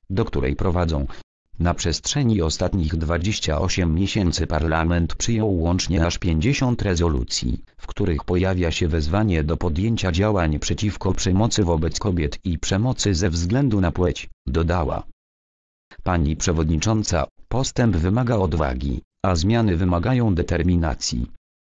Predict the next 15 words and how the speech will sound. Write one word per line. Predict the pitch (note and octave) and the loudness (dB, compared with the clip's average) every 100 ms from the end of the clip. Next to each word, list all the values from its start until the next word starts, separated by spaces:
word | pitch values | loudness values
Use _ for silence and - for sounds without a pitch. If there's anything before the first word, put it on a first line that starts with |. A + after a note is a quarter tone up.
| - | -4
Reakcja | E2+ F2+ D#2 - G2 | 0 0 0 0 0
Unii | F#2 E2+ F2 D#2 | 2 0 0 0
Europejskiej | E2 E2 E2 G#2 G#2 - D#2 D2 | 0 0 0 0 0 -2 0 0
na | E2 D#2 | 0 0
kryzys | A2 G2+ E2 F2 - | 0 0 0 0 -2
wywołany | - G2 F2+ G#2+ B2 A2+ | -2 0 2 2 2 2
pandemią | E2 D#2 G#2 G2 E2 | 2 2 2 2 2
covid | E2 G2+ F#2 F2 | 2 0 0 0
dziewiętnaście | F2 F#2+ D#2+ G2 B2+ - F#2+ | 0 2 2 0 0 0 -2
pokazała, | D#2 D#2 E2 D#2+ F#2+ D#2+ D2 - - | -2 -2 -2 0 0 0 -2 -6 -6
że | - F#2 | -2 0
potrafimy | A2 - F#2+ A2 F#2+ | 0 0 0 2 2
jako | E2+ E2 D#2 | 2 0 -2
wspólnota | D#2+ - F#2+ E2 F2+ A#2 F2 | -4 -2 0 2 2 0 0
działać | D2+ C#2 D2+ - | 0 0 -2 -4